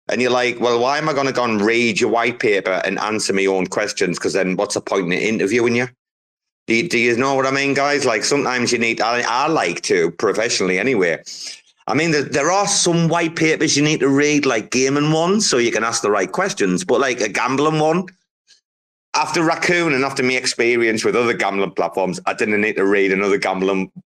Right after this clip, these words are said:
white paper to know what questions we need to ask. So hopefully, I hope the man comes back. It would be nice, but he did say, if you want to obviously reschedule for Tuesday or Wednesday, that will be fine. Give people credit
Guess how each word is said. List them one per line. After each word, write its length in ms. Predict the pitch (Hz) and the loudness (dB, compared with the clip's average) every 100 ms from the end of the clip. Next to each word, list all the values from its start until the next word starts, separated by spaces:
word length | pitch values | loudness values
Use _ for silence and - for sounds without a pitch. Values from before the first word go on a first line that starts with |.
| _ | _
white 220 | 95 92 | -4 -2
paper 280 | 101 85 82 | -2 -2 -2
to 220 | - 104 | -2 -2
know 300 | 98 101 95 | 0 0 2
what 220 | 87 92 - | 0 -2 -2
questions 440 | 95 90 95 92 | -4 -2 -4 -2
we 100 | 90 | 0
need 160 | 95 78 | 0 2
to 120 | 85 | 0
ask. 220 | 92 - | -2 -2
So 320 | 101 95 92 - _ - - - - | 0 0 -2 -12 _ -20 -18 -20 -16
hopefully, 840 | - - 185 196 - 90 82 78 - | -8 0 0 0 0 0 0 -2 -8
I 40 | - | -12
hope 560 | - - 143 185 - | -10 -4 0 2 0
the 80 | 92 | -2
man 240 | 90 76 - | -2 -2 -4
comes 280 | 87 82 | -4 -4
back. 340 | 80 73 - - _ _ | -2 -4 -4 -12 _ _
It 100 | 98 | 0
would 160 | 131 131 | 2 0
be 80 | 87 | 0
nice, 260 | 85 107 | -2 -2
but 140 | - 107 | 0 0
he 80 | |
did 260 | 95 156 131 | 0 -2 -2
say, 400 | - 127 123 120 - - - - | 0 2 0 -4 -16 -20 -16 -8
if 140 | - | -4
you 80 | 120 | 0
want 200 | 123 117 | 0 0
to 160 | 113 113 | 2 2
obviously 320 | 98 - 101 | 0 -2 0
reschedule 720 | 107 98 - 101 95 101 98 | 0 0 -2 -2 0 0 0
for 140 | - | -2
Tuesday 500 | 85 104 95 92 87 | -4 0 0 0 0
or 80 | 80 | 0
Wednesday, 680 | 92 139 139 131 131 135 131 _ _ _ _ _ - | 0 -2 -2 0 0 0 -6 _ _ _ _ _ -8
that 160 | - 87 | -4 -2
will 100 | 80 | 0
be 100 | 85 | -2
fine. 520 | - 110 113 110 107 - _ _ - _ | -2 -2 0 -4 -6 -16 _ _ -20 _
Give 160 | - 90 | -6 -2
people 240 | 98 78 82 | 0 0 -2
credit 600 | - 104 110 - - | -2 0 0 -2 -8